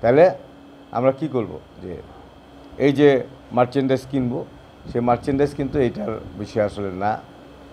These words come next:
আমার কিন্তু কি, যে মার্চেন্ডাইজটাকে আমার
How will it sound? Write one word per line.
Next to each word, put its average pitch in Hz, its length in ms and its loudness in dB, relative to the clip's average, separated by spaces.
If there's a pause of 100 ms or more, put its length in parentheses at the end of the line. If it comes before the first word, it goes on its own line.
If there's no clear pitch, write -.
(300)
আমার 117 260 4
কিন্তু 127 260 -4
কি, 113 180 -10 (600)
যে 104 80 -6
মার্চেন্ডাইজটাকে 131 800 2
আমার 139 240 4